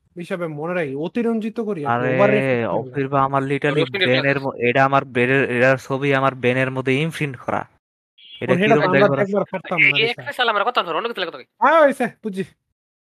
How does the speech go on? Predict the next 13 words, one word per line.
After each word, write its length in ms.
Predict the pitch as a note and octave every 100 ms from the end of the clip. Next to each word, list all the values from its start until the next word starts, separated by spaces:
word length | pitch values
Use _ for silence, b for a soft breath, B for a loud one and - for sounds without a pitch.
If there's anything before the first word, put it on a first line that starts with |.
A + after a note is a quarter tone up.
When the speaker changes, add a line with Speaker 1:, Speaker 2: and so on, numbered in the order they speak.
| _
Speaker 1:
বুঝছি। 180 | F#3+ E3+
Speaker 3:
দেখা 160 | G#3 G#3
ধরা 140 | F#3
কল 100 | F3
লাগে 120 | D#3
আমার 100 | C#3+
এটা। 100 | B2+
Speaker 2:
ভাই, 260 | B2+ B2+ A2
Speaker 1:
বুঝছো 580 | - _ _ _ D#3+ F#3
না? 20 |
Speaker 2:
ওইটার 400 | C#3 C#3 C#3 C3+
মধ্যে 580 | C#3 C#3 C#3 - D3 C#3
literally 760 | A#2+ B2+ B2+ D3 D3 C#3+ C#3+